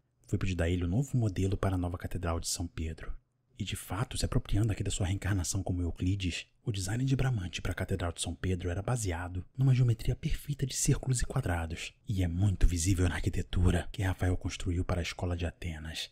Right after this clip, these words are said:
Aqui nós vemos uma arquitetura que é muito bramantiana, mas também muito romana da Roma Antiga.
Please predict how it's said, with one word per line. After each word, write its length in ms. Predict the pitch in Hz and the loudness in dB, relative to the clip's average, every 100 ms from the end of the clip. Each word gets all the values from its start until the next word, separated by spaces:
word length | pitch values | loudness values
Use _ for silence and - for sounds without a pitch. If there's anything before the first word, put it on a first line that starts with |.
| - | -14
Aqui 200 | - - | -10 0
nós 160 | 131 101 | 2 4
vemos 200 | 104 98 | 2 0
uma 120 | 101 | -2
arquitetura 480 | - 90 - 107 101 | -2 -4 -2 0 0
que 100 | - | 0
é 40 | |
muito 300 | 135 139 - | 0 0 2
bramantiana, 840 | 156 147 156 - 170 127 143 95 - _ | 4 6 4 4 6 6 6 4 0 _
mas 220 | 107 101 | -6 -4
também 400 | 95 90 107 85 - | -2 2 2 0 -4
muito 380 | 92 156 180 160 | 2 2 4 4
romana 640 | 156 113 90 95 85 82 | 4 2 4 4 2 0
da 80 | 82 | -2
Roma 240 | 82 90 85 | 0 0 0
Antiga. 560 | - 92 85 - 80 | 0 0 0 -2 -6